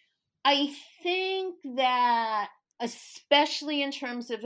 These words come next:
I, I think especially in terms of, um, the more survey type books, I think you're, I think for the most part,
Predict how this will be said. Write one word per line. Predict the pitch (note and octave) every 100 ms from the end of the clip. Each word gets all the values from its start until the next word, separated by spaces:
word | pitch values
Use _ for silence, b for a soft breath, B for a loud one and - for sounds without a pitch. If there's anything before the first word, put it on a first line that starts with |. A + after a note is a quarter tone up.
| A3 A#3
I, | A3
I | A3
think | G#3+ - D4
especially | A#3+ - A#3+ A#3 - A#3
in | G#3+ G3+ -
terms | A3+ G3+ G3+ G3 - -
of, | F#3 F#3 F3+ F3 E3+ E3 F3 -
um, | F3 E3+ E3 D#3+ -
the | F3+ F#3
more | F#3+ F3+
survey | F3+ - G#3 F#3 F3 D#3+ D3 -
type | E3+ C#3 - -
books, | C#3 G2+ - - - - B B B B B B B B B _ _
I | A#3+
think | A#3+ D4 C#4 C#4
you're, | C4 A#3+ -
I | A#3 A3 - - -
think | C#4+ C#4+ C#4+
for | C4+ B3+
the | A#3 A#3
most | A3+ A3+ A3 A3 - -
part, | A3+ E3 D3